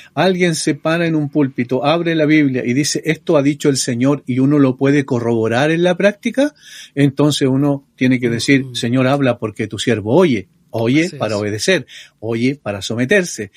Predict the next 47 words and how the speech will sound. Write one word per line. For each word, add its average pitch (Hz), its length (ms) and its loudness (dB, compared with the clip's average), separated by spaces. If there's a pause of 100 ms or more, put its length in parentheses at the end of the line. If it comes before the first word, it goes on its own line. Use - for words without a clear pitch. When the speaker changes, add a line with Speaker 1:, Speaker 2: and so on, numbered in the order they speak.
(240)
Speaker 1:
oye 135 340 2
para 117 260 0
vivir 165 340 4
de 156 100 2
acuerdo 117 400 2
a 117 40 0
lo 117 160 0
que 110 120 -4
tú 107 160 -6
estás 101 240 -8
diciendo. 92 420 -10 (500)
Ese 233 260 2
es 185 160 0
el 135 80 2
sentido. 113 640 -4 (760)
De 131 140 4
hecho, 175 300 4
Speaker 2:
Así - 260 -12
es. - 80 -20
Speaker 1:
los 143 160 4
israelitas 143 540 2
en 156 120 0
una 165 200 -2
ocasión, 165 420 0
cuando 147 260 0
el 139 60 0
Señor 143 300 -2
habló 156 280 2
del 156 140 0
Sinaí, 131 560 0
en 135 160 0
la 117 80 -2
manifestación 120 800 -4
de 151 100 -2
la 113 140 -2
ley 139 180 2
propiamente 120 560 -6
tal, 131 240 -2
cuando 117 220 -4
el 107 40 -8
Señor 120 280 -4
le 120 100 -2
dio 120 140 0
la 123 120 -2
ley 123 220 0
a 123 60 -4
Moisés, 131 480 -4